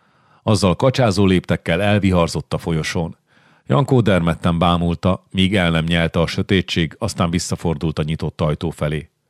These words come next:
Látta, ahogy Zsigmond király és Schlick birodalmi kancellár a kandalló előtt térden csúszva szedegeti össze a herceg szétgurult aranyait. Sforza távolabb állt tőlük, halálsápadtan, s meg sem mert moccanni.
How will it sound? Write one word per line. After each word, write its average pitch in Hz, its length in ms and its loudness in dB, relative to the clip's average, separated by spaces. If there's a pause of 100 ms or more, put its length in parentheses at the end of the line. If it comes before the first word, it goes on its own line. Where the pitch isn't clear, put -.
(420)
Látta, 92 440 0
ahogy 92 300 2
Zsigmond 90 420 0
király 95 360 2
és 87 140 0
Schlick 104 340 -2
birodalmi 87 500 2
kancellár 87 680 0
a 104 100 -8
kandalló 101 500 2
előtt 80 300 0
térden 98 400 2
csúszva 78 360 -10
szedegeti 82 520 -4
össze 82 280 -4
a 76 80 -2
herceg 85 420 -4
szétgurult 78 600 -4
aranyait. 76 560 -6 (1200)
Sforza 131 500 0
távolabb 90 520 0
állt 85 200 0
tőlük, 82 440 -4 (140)
halálsápadtan, 98 1000 0
s - 120 -10
meg 117 200 0
sem 92 200 0
mert 85 240 -4
moccanni. 87 580 -6